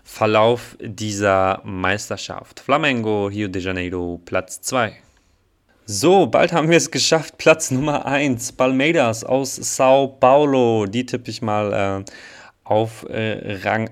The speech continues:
eins. Einfach, ähm, der Grund ist Abel Ferreira, der jetzt zweimal mit dieser Mannschaft, äh, die Copa Libertadores gewonnen hat und jetzt doch bestimmt auch noch mal, ähm, die Meisterschaft, äh, in den Händen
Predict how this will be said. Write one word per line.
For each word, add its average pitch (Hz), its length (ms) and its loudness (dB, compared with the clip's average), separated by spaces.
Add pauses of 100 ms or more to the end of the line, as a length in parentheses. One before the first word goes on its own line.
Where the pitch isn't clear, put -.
eins. 117 460 0
Einfach, 123 540 -2
ähm, 107 520 -4
der 107 140 -4
Grund 110 440 -4
ist - 400 -6
Abel 107 360 0
Ferreira, 98 680 -2
der 92 120 -4
jetzt 98 320 -6
zweimal 123 500 0
mit 113 160 -4
dieser 107 200 -4
Mannschaft, 104 480 -6
äh, 104 200 -10
die 98 120 -10
Copa 104 260 -6
Libertadores 95 640 -6
gewonnen 95 300 -8
hat 95 180 -10
und 107 220 -12
jetzt - 260 -6
doch 107 120 -6
bestimmt 113 520 -8
auch 113 240 0
noch 110 160 -4
mal, 104 300 -2 (340)
ähm, 104 260 -8
die 101 140 -6
Meisterschaft, 113 920 0
äh, 104 260 -4
in 110 180 -6
den 107 160 -6
Händen 113 640 -6